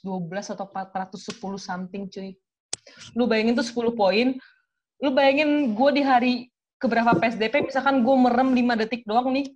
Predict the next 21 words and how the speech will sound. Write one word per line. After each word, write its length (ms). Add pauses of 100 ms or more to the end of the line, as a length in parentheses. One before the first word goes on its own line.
(160)
karena 240
tidur, 480 (720)
terus 240
udah 80
kekurangan 560
sepuluh 320
poin 240
cuma 240
karena 480
gue 320
merem 240
sepuluh 560
detik 320
atau 160
lima 240
detik, 160
gue 160
udah 80
nggak 200
lulus 200
gitu. 240